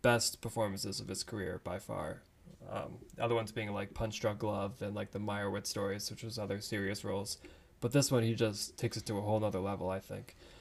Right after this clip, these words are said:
And it's also surprisingly really funny. Like, there are so many great one-liners just sprinkled in throughout. Um,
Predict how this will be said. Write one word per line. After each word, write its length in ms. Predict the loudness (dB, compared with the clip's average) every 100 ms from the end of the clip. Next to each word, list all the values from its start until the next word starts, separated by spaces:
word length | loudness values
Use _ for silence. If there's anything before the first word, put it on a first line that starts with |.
| -20 -4 6
And 80 |
it's 120 | 8 10
also 260 | 10 8
surprisingly 560 | 4 8 12 12 12 10
really 240 | 10 10
funny. 320 | 8 4 4 2
Like, 120 | 0
there 220 | 6 6
are 40 | 6
so 400 | 2 6 8 10
many 200 | 10 8
great 360 | 6 8 8
one-liners 580 | 8 6 6 2 0 -2
just 360 | -4 -4 -2 -2
sprinkled 400 | 0 2 4 4
in 160 | 4
throughout. 400 | 2 0 0 -2 -6 -20 -20 -20 -20 -20 -6
Um, 400 | -2 0 0 -4